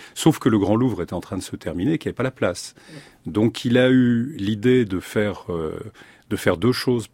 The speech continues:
en parallèle. D'une part, une sorte de département symbolique, un espace qui fait mille mètres carrés,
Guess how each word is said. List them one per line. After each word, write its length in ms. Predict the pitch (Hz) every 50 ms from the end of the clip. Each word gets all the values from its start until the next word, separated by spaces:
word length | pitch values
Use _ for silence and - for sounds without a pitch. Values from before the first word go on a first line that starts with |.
| - - -
en 100 | - 98
parallèle. 640 | - 110 90 80 87 92 104 131 165 190 180 165 143
D'une 240 | 139 104 113 123 131
part, 260 | - - 139 135 123
une 60 | 110 98
sorte 240 | - - 113 95
de 80 | 87 -
département 560 | 80 90 101 - 113 - - - 107 110 110
symbolique, 720 | 107 - - - 117 101 98 95 107 160 202 - - - _ - - - - - _ -
un 80 | 87 87
espace 320 | 87 - - - 113 110 -
qui 120 | - -
fait 160 | - - -
mille 240 | 87 90 95 101 101
mètres 180 | 104 92 - -
carrés, 460 | - 95 85 78 107 139 180 214